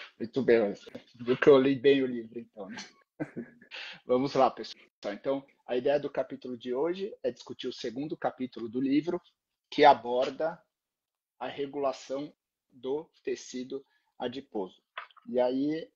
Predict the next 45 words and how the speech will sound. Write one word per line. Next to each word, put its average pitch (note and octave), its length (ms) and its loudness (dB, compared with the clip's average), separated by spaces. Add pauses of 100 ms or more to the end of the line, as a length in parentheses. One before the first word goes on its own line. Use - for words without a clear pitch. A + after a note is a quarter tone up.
eh, C3 500 -4
enfim, B2 280 -8
como C3 280 0
no B2 100 2
primeiro A#2 340 -2
capítulo, C3 520 -2
eu A2 40 0
vou, A2+ 300 0 (200)
enfim, A2 240 -12
perguntando A2+ 760 -2
pontos A#2+ 400 -2
que - 100 -8
eu A2 60 6
acho A2 200 2
que - 80 -14
são G#2+ 160 -4
mais A2 280 2
importantes G#2+ 540 -8
do - 100 -20
capítulo, A#2+ 600 -4
pro - 160 -8
Souto A#2+ 400 -2
poder, A2 460 0 (420)
eh, G#2+ 340 -2 (260)
ir B2 340 0
explicando, C3+ 920 4
né? D#3 280 -2
Ao A#2+ 160 2
invés A2 380 0
de G2+ 260 -8 (160)
a G2+ 80 -14
gente G#2+ 300 -8
já G#2 100 0
teve A2 220 -4
a G#2+ 60 2
oportunidade G#2+ 760 -6
de A#2+ 160 0
ler, B2+ 360 4
aqui A#2+ 260 -4
ele B2+ 180 4
vai A2+ 220 2
explicar A2 580 -4
de - 140 -10
outra - 260 -8
forma, A#2 460 0